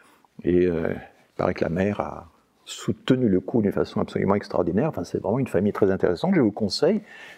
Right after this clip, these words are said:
si vous arrivez à trouver ça, euh, euh, sur un site, de lire les mémoires de Pierre-Henri Teitgen. Pierre-Henri Teitgen, euh,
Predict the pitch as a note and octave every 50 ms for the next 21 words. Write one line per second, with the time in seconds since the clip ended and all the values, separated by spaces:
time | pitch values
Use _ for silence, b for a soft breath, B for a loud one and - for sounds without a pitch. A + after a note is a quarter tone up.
0 | B - - - - G#2+ G2 F#2+ F#2 F#2+ F#2+ G2 F#2+ G2+ G#2 G#2 A2 G2 - -
1 | F#2+ F#2 F2+ - - - A#2 A2 G#2 F#2 E2 E2 E2+ - B B B B B B
2 | B B - - E2 E2+ E2+ F2 E2+ - - - - E2 F2 E2+ - - - -
3 | F3 G#3+ G#3 - - - b b b b b _ - A2 - F#2 G#2 B2+ B2+ G#2+
4 | G2 F2+ F2 F#2+ A2 A2+ A#2 B2 C#3+ F3+ G#3+ A3 E2+ E2 G2+ F2+ F2+ D#2+ - -
5 | A2 F#2+ G2 F2+ F#2 G2 - - F2 D#2 D#2+ D#2 E2+ G2+ C#3 F#3 G3 G3 - A2
6 | G2+ G#2 F#2 G#2+ G#2+ - - F2+ E2+ E2+ F#2 G2+ A2+ G#2+ F#2 F2 B B B B
7 | B B B B B _ F#2+ F2+ F#2 F#2 F2+ F2+ F2+ F2+ F2 E2+ F2 F2+ F2+